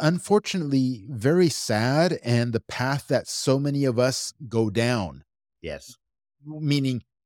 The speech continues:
Speaker 1: if somebody has expertise in something and they start, um, I don't know,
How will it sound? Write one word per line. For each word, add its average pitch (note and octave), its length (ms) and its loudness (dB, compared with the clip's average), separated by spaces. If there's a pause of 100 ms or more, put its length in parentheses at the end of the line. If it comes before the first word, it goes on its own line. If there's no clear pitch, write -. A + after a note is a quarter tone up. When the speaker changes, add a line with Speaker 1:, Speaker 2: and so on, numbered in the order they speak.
Speaker 1:
if C3+ 220 2
somebody G3+ 320 2
has D#3 240 0
expertise C3+ 640 -2
in D3 80 -2
something C#3+ 580 -4
and A2 140 -4
they A#2 80 2
start, A#2+ 540 0 (500)
um, F2+ 540 -10
I A#2 100 -4
don't A#2 140 -4
know, F#2 300 -6